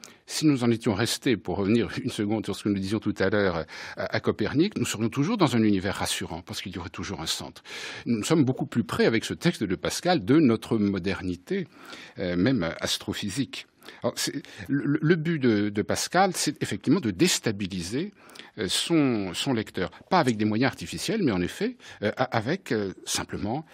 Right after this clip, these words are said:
la réalité telle qu'on peut la voir, telle qu'on peut l'imaginer, telle qu'on peut la concevoir, hein. Je reprends les termes qui étaient dans le, le, le texte que, que nous avons lu. Euh, il s'agit de, d'ôter à l'homme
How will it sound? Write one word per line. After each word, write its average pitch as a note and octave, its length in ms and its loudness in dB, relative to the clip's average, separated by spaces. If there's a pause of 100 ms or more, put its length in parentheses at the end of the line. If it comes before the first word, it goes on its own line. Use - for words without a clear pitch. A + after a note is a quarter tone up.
(220)
la F2 220 0
réalité F#2 560 0
telle A2 220 0
qu'on G2 160 -2
peut G2 260 -2 (140)
la F2 140 -2
voir, A#2 480 0
telle G#2+ 180 -4
qu'on F#2 160 0
peut G2+ 340 -2
l'imaginer, G#2 540 0
telle A2 160 -4
qu'on G2+ 100 -6
peut C3+ 140 -4
la E3+ 80 -4
concevoir, C#3 640 -4
hein. A2 60 -8
Je G2 80 -10
reprends F#2+ 260 -6
les E2+ 140 -6
termes C#3 260 -8
qui - 80 -12
étaient C3 140 -10
dans G2+ 160 -6
le, D#2+ 180 -6 (380)
le, F#2 160 -4
le G2+ 120 -2
texte C#3 400 -6
que, F#2 440 -6 (160)
que G#2+ 100 -4
nous G2+ 180 -4
avons F#2+ 240 -4
lu. E2+ 240 -10 (540)
Euh, F#2 160 -6
il B2+ 240 -6
s'agit D3 320 -2
de, C#3+ 320 -2 (720)
d'ôter C#3 480 2
à G#2+ 80 4
l'homme C#3 400 0